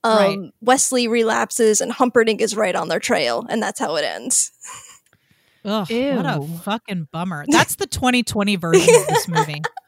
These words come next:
Speaker 3: Oh my God.
Speaker 2: That's like if they were, if the twenty twenty reboot, you know, if, if we were, yeah, I don't care for that at all. I'm
Speaker 1: Mm-mm.
Speaker 2: glad they,
Speaker 3: Yeah,
Speaker 2: I'm,
Speaker 3: how
Speaker 2: I'm
Speaker 3: it
Speaker 2: glad
Speaker 3: ends in
Speaker 2: Rob
Speaker 3: the
Speaker 2: Reiner was
Speaker 3: movie.
Speaker 2: like, "Let's not, though."
Speaker 3: It
Speaker 2: Rob
Speaker 3: was about
Speaker 2: Reiner
Speaker 3: their
Speaker 2: stepped in and was like, "No, no, no.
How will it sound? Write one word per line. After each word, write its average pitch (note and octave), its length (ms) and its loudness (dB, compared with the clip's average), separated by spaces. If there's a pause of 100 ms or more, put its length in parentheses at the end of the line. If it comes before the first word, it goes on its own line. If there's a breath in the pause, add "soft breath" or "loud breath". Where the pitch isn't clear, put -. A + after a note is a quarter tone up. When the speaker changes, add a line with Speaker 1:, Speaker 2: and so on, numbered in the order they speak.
(120)
Speaker 3:
Oh A3+ 180 -10
my F3 340 -8
God. F3 240 -8
Speaker 2:
That's G3+ 140 -4
like G3+ 260 -4
if F3+ 120 -10 (100)
they G3+ 140 -4
were, G3 180 -6
if F3 220 -14
the G3 120 -6 (120)
twenty G#3+ 260 -4
twenty G3+ 320 -4
reboot, D#3+ 520 -8 (180)
you F3 120 -8
know, D#3+ 360 -8 (100)
if, E3 180 -12 (160)
if D3+ 240 -20
we D#3+ 140 -14
were, E3 160 -16 (560 soft breath)
yeah, A#3 320 4
I A#3 60 2
don't F#4 160 0
care B3 180 -2
for G#3+ 100 -6
that G#3 220 2
at E3+ 100 -2
all. G3 220 2
I'm - 80 -2
Speaker 1:
Mm-mm. G3 80 -4
Speaker 2:
glad A#3+ 220 2
they, G#3 200 -2 (280)
Speaker 3:
Yeah, A#3 180 -2
Speaker 2:
I'm, A3+ 60 -2
Speaker 3:
how A#3+ 160 0
Speaker 2:
I'm C4 80 2
Speaker 3:
it - 20 0
Speaker 2:
glad F4 140 6
Speaker 3:
ends C4+ 160 4
in C4+ 60 6
Speaker 2:
Rob C4+ 100 8
Speaker 3:
the A3 60 0
Speaker 2:
Reiner B3 360 4
was G#3+ 80 0
Speaker 3:
movie. E3+ 80 0
Speaker 2:
like, A3+ 240 0 (160)
"Let's A4+ 240 -4
not, A#3 260 -2
though." - 300 -10 (260)
Speaker 3:
It A#3 60 -10
Speaker 2:
Rob C#4 180 8
Speaker 3:
was - 20 -
about E4 180 6
Speaker 2:
Reiner - 80 0
Speaker 3:
their G#3+ 100 4
Speaker 2:
stepped B3 220 0
in A#3+ 80 0
and A#3 40 -4
was A#3 160 -6
like, G#3 200 -2 (100)
"No, G3 200 0
no, F#3 100 0
no. C3 100 -6